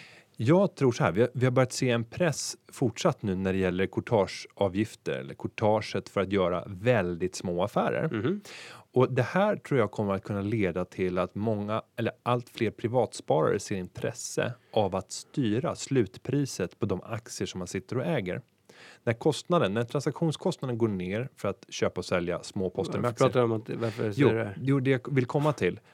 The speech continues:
Speaker 1: det är att jag tror att det kommer bli vanligare framöver att vi kommer få se konstiga rörelser precis i slutet av dagen, där enskilda människor går in och köper en aktie,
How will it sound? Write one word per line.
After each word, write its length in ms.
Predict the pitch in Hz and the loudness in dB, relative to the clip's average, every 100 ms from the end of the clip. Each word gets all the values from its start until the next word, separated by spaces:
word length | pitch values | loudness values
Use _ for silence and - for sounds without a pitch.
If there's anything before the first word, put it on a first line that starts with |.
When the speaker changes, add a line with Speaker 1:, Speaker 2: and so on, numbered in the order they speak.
| - | 0
Speaker 1:
det 100 | 131 | 4
är 160 | 143 101 | 6 6
att 100 | 117 | 2
jag 100 | 113 | 2
tror 160 | 156 | 4
att 60 | 135 | 4
det 60 | |
kommer 180 | 120 117 | 2 0
bli 100 | 107 | 0
vanligare 680 | 107 120 143 120 147 147 95 | 0 2 2 2 2 2 2
framöver 640 | - 107 95 82 85 110 - | 0 0 0 0 2 0 0
att 240 | 110 - | -4 -2
vi 40 | 110 | -4
kommer 260 | 117 104 | -2 -4
få 140 | - 107 | -4 -6
se 280 | - 87 82 | -2 -4 -4
konstiga 500 | - 120 90 - 92 | -2 -2 -2 -2 -2
rörelser 840 | 90 135 127 135 170 127 - 90 123 | 2 4 6 6 4 -2 -4 -4 -6
precis 360 | - - 95 - | -8 -4 -6 -6
i 40 | |
slutet 720 | - - 107 123 - 90 - - | -8 0 0 0 -2 -8 -8 -6
av 360 | 101 92 92 90 | -2 -2 -2 -4
dagen, 560 | 104 147 98 85 101 | 0 2 0 -4 -8
där 160 | 101 104 - | -4 -4 -4
enskilda 420 | 143 113 - 107 | -4 -4 -2 -2
människor 300 | 101 95 98 | 0 -2 -2
går 140 | 98 98 | 0 -2
in 80 | 92 | -2
och 80 | |
köper 380 | 92 95 - 98 - | 0 -2 0 -6 -4
en 280 | 131 120 120 | -2 -4 -4
aktie, 460 | 135 - - - | -8 -8 -12 -12